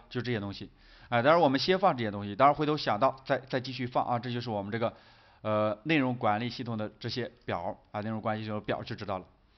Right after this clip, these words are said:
那接下来的话，我们这个内容管理系统主要就是做什么呢？主要就做我们这几个表的一个增删改查，包括这里边表的一些关联，比如这个文章，文章的话我们应该是个多级分类，对吧？多级分类，那你自己要和自己有个，有个关联的关系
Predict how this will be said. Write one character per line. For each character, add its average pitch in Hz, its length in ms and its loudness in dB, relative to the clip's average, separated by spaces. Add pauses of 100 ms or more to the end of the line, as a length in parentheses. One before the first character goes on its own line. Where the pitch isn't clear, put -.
(360)
那 156 100 -2
接 208 160 4
下 226 80 10
来 170 100 8
的 160 100 2
话， 160 160 6
我 127 140 4
们 110 100 0
这 131 60 0
个 151 80 -2
内 170 80 0
容 131 140 0
管 113 200 0
理 117 40 -6
系 117 100 -10
统 107 180 -6
主 107 120 -6
要 120 120 2
就 127 80 -2
是 123 80 -2
做 139 160 0
什 107 60 -2
么 101 100 -6
呢？ 104 200 -2
主 117 100 -4
要 123 100 2
就 135 140 -2
做 135 260 -2
我 104 140 -2
们 110 240 -4
这 151 100 -4
几 123 220 -8
个 131 80 0
表 127 380 -2
的 123 100 -6
一 123 80 0
个 123 120 0
增 139 200 0
删 139 140 0
改 113 100 -4
查， 107 180 -2
包 131 160 2
括 131 160 -2
这 127 120 -6
里 123 80 -2
边 117 240 0
表 107 200 2
的 120 80 -4
一 117 40 -8
些 120 120 -2
关 123 200 2
联， 104 200 -2 (300)
比 131 80 -2
如 143 80 4
这 160 80 2
个 151 100 2 (280)
文 131 200 0
章， 160 300 6
文 123 160 0
章 151 100 6
的 143 60 6
话 139 100 6
我 117 140 4
们 107 100 -2
应 123 80 -2
该 123 120 2
是 123 100 -4
个 113 80 -4
多 156 260 0
级 123 160 -4
分 120 160 -4
类， 117 140 -2
对 110 80 -2
吧？ 113 100 4
多 151 160 -2
级 143 120 -2
分 143 120 -2
类， 139 120 0
那 135 100 0
你 127 160 0
自 147 180 -8
己 117 140 -6
要 117 140 2
和 110 100 -2
自 117 160 -6
己 107 180 -4
有 101 140 -6
个， 107 240 -2
有 110 140 -6
个 110 100 -4
关 131 260 2
联 117 140 -2
的 110 80 -4
关 123 240 -2
系 127 240 -8